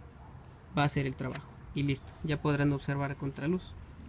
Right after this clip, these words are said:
Ahora, si tú quieres trabajar con un portaobjetos de cristal, el procedimiento es el mismo. Saca siempre tus portaobjetos con mucho cuidado.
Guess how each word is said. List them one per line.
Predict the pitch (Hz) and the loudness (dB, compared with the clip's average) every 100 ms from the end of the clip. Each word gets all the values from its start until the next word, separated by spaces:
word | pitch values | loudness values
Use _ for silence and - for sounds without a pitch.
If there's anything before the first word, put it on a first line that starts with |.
| - - - - - - | -14 -14 -16 -14 -14 0
Ahora, | 143 139 135 139 - | 4 6 4 0 -4
si | - | -4
tú | 156 170 | 0 2
quieres | 185 180 175 | 6 6 6
trabajar | 165 151 151 160 160 | 4 4 6 4 2
con | 147 156 | 2 4
un | 180 | 6
portaobjetos | 190 185 180 165 190 175 151 147 | 4 4 2 2 4 2 2 0
de | 147 | 0
cristal, | - 151 - 220 220 - - - - - - | 0 -2 2 2 2 -2 -12 -16 -16 -6 -2
el | |
procedimiento | 170 175 190 180 190 208 202 | 2 4 4 6 6 6 4
es | 185 | 2
el | 160 | 4
mismo. | 147 135 127 135 - - - - - - - - | 4 2 -2 -6 -10 -18 -18 -18 -18 -18 -16 -2
Saca | - 233 254 | 4 4 4
siempre | 240 233 220 214 | 4 4 2 2
tus | 170 | 0
portaobjetos | - 156 - 151 180 - 185 | 2 0 2 0 0 -2 0
con | 170 | 2
mucho | 165 165 175 | 4 4 0
cuidado. | - 143 131 | -2 -2 -2